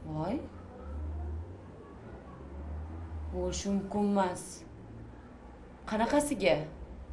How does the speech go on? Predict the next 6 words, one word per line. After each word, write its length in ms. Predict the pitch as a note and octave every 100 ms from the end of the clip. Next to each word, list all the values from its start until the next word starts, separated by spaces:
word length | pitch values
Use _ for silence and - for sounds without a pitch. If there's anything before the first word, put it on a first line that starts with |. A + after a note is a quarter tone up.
| - - - - - - - - - - - - - - - - - - - - - - - - - - - - - - - - - -
Garovga 420 | A3 B3 C#4 C#4
qo'yilgan 420 | D4 D4+ C#4 C#4+ C#4
uyim 220 | C4 C4
nima 220 | C#4+ G#4
bo'ladi? 480 | F4 A3 D#3+ D3 D#3 - - - - - - - - - - - - - F3+ C4 C#4+ - - F#3+ F3+ - - A#3 A#3 - A#3 - - - - D#3+ - - - - - -
Nima? 340 | - G3+ F#3